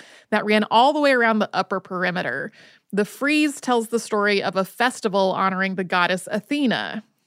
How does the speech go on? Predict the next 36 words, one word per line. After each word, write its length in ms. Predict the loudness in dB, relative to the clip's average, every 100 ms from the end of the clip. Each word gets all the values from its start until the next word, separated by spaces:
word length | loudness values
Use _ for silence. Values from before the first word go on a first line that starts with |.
| _
Then 220 | -2 2
the 180 | 2 0
exterior 640 | -4 -6 -2 0 2 0
colonnade's 640 | 0 2 2 2 0 -2
roof 480 | -4 -2 2 0 -2
line 500 | -2 0 0 -2 -6 -10
had 320 | -2 0 2
a 400 | 2 2 2 0 -8
series 560 | -6 -2 2 2 2
of 140 | 0 0
ninety-two 720 | 0 0 0 -2 -2 0 0
high 320 | 0 2 2
relief 480 | 2 0 -2 -4 -6
carvings 640 | -4 0 0 0 -4 -10 -16 -20 -20 -10 -4
in 140 | -2
the 80 | -2
spaces 560 | -2 -2 0 0 -2
called 320 | 0 2 2 2
metopes. 840 | 2 2 0 -6 -10 -12 -16 -18 -20 -20 -20 _
And 140 | 2 4
then 140 | 4
the 100 | 2
pediment, 640 | 0 0 0 0 -4 -6 -2
or 140 | 0
the 100 | 2
triangular 800 | 0 2 2 2 0 2 2 2
space 560 | -2 -2 -2 -2 -4 -4
on 100 | -2
the 180 | -4 -4
east 240 | -6 -4
and 120 | -4
the 40 | 0
west 420 | 2 2 -2 -14
sides 600 | -2 0 0 -2 -6 -6
where 140 | -4 -2
the 240 | -2 -4